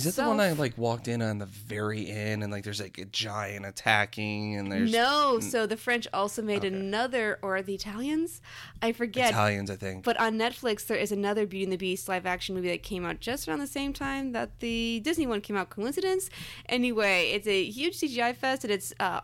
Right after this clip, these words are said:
Speaker 2: all, uh, subtitled, and it's very weird, but at least it's trying something different, and I'll give it that. But I think we all know that the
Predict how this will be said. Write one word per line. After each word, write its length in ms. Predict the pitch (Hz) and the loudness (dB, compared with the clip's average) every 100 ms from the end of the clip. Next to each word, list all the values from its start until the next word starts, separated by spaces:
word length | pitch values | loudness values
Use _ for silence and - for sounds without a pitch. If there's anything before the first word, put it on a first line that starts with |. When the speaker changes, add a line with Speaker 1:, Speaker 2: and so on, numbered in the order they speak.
| - | -2
Speaker 2:
all, 500 | 202 226 247 240 - - - 208 | 0 2 2 0 -4 -12 -6 -2
uh, 200 | 180 180 | 0 0
subtitled, 1040 | - 208 208 214 269 247 254 247 240 240 - | -2 -2 -2 0 0 2 2 2 0 -2 -2
and 480 | 202 185 180 180 - - - - | 0 0 0 -2 -6 -14 -8 -2
it's 160 | 247 | -2
very 640 | 208 220 - 381 359 339 277 | -2 -6 -2 0 2 4 4
weird, 360 | 294 311 269 | 4 4 4
but 120 | 254 247 | 4 4
at 80 | |
least 240 | 277 539 - | 4 2 0
it's 180 | 202 - | -2 -6
trying 580 | - - 247 285 262 | -6 -2 0 2 2
something 540 | 214 233 226 214 170 - - | 0 0 0 0 -4 -4 0
different, 560 | 196 190 120 120 196 | 0 0 -2 -2 -2
and 140 | - 190 | -4 -2
I'll 140 | 185 | -2
give 320 | 202 233 285 | -2 -2 0
it 260 | 226 - - | 0 -4 -2
that. 480 | 180 - - - - - - - 233 | 0 0 -2 -4 -10 -12 -20 -14 -8
But 260 | 220 269 - | 0 0 2
I 80 | 220 | -2
think 280 | 311 320 | -2 -2
we 140 | 262 233 | -2 -2
all 240 | 208 208 | 0 2
know 220 | 202 190 185 | 2 2 2
that 140 | 185 | 0
the 120 | 185 | -4